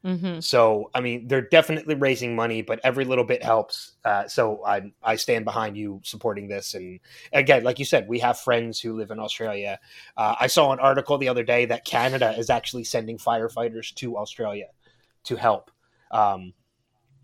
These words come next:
Speaker 2: I wish we did the same thing, but unfortunately, and not to get too political, the state of this country just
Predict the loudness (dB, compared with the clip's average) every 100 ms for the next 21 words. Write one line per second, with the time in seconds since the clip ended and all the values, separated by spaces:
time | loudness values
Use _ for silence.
0 | _ _ 4 4 0 -2 0 -2 -2 -2
1 | -2 -2 -2 -2 -4 -2 -4 -4 -4 -2
2 | -2 -6 -8 -8 -8 -14 _ _ _ -6
3 | 2 2 2 -4 -6 -8 -6 -4 -4 -2
4 | -2 -4 -4 -4 -4 -8 -6 -6 -6 -10
5 | -10 -14